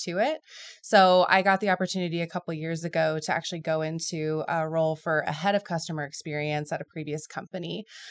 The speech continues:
I tried it and just absolutely loved it. I learned that I love, like, helping people solve problems. I love interacting with people. Um, and I really haven't looked back. I really thought it's been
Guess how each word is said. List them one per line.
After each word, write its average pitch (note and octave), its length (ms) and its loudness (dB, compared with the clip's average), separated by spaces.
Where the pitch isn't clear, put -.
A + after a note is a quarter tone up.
I G3+ 100 0
tried E3 300 2
it G3 220 2
and F3+ 160 0
just D#3+ 240 -6
absolutely D#3 380 -4
loved D3 260 -4
it. B3+ 160 4
I G#3+ 80 8
learned E3 280 2
that D#3+ 100 0
I D#3 80 0
love, D#3 320 0
like, E3 200 -2
helping E3+ 280 -8
people E3 260 -8
solve D3 300 -6
problems. B3 500 -2
I F3 80 -2
love D3+ 160 -4
interacting F#3 560 -4
with F#3+ 140 -2
people. F3+ 480 0
Um, E3+ 240 0
and F#3 80 -2
I F#3 60 0
really G#3+ 200 0
haven't G#3 240 -4
looked F3 220 -10
back. - 320 -8
I D#3+ 160 -6
really D#3+ 240 -2
thought D#3 200 -2
it's - 160 -8
been E3 220 -2